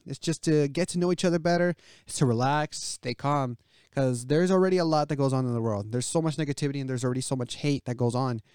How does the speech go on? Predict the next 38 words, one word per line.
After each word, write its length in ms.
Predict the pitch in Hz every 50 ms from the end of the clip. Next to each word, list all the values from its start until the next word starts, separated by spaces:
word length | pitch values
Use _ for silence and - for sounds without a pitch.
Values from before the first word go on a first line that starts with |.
| _ _ _ _ _ _ _ _ _ _ -
around 380 | 120 127 139 135 131 131 127
us 240 | 123 131 139 - - - -
and 320 | 120 120 120 120 117 113
just 240 | 123 139 131 - -
in 160 | - 143 131
our 120 | 127 123 120
own 200 | 143 160 170 170
lives 280 | 165 160 160 160 143
and 300 | 143 131 131 131 - - _ _ _
simply 480 | _ - - 151 151 - 160 160 151 - - _ _ _ _
in 80 | 147
the 80 | 147 151
world. 320 | 151 170 196 196 147 120 - _ _ _ _ _ _ _
So 140 | - - 151
we're 100 | 156 170
gonna 140 | 180 196 190
do 140 | 175 190 185
our 100 | 180 165
part. 340 | - - 175 165 156 127 117
We're 80 | 131
gonna 140 | 139 151 151
try 160 | - - 160
to 60 | 156
keep 180 | 147 - 175 -
that 140 | - 147 -
positivity 500 | 156 143 135 - - 143 139 143 143 143
up. 160 | 139 131 -
We're 80 | 131 131
gonna 100 | 135 135
try 320 | - - 151 143 139 139
to 80 | 139 143
give 220 | 135 139 139 139
that, 220 | 139 135 123 - - -
uh, 180 | - 131 123 120
love 220 | 123 127 139 143
and 80 | 143 135
appreciation 580 | 127 - 139 - - - 135 131 - 135 127 123
up. 160 | 110 -